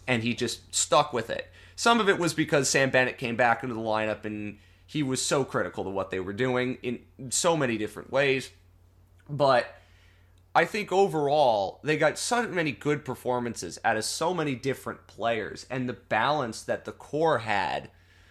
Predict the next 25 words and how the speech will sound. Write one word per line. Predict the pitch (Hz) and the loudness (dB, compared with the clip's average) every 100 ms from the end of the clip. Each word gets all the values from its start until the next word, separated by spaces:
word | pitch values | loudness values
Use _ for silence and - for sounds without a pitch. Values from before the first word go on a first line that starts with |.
| _ _ | _ _
was, | - 131 127 113 98 - - | -4 2 2 2 -2 -6 -6
was | 135 120 - | -4 -4 -4
great. | - 123 143 151 110 - | -12 -2 2 4 2 -2
And | 127 123 | -2 -2
what | 127 143 - - _ _ | 2 2 2 -6 _ _
you | 151 247 | -6 -2
said | - 190 | 2 2
earlier | 165 160 151 139 | 4 2 2 2
in | 131 | 0
the | 120 | -4
show | - 120 110 107 - | -2 0 0 -2 -6
is | 107 101 | -8 -4
what | 104 98 - - | -4 -4 -6 -14
I | |
think | 110 117 | -10 -6
Greg | 123 117 | -6 -6
Wyshynski | 113 123 107 101 | -8 -10 -10 -14
tweeted | - 135 117 | -10 -8 -6
about, | 110 107 | -2 0
and | 101 98 | 0 -2
what | 95 | 2
I | 110 131 | 4 4
wanted | 117 110 98 90 | 0 -4 -4 -8
to | 87 | -10
say | - 80 78 98 | -6 -6 -6 -10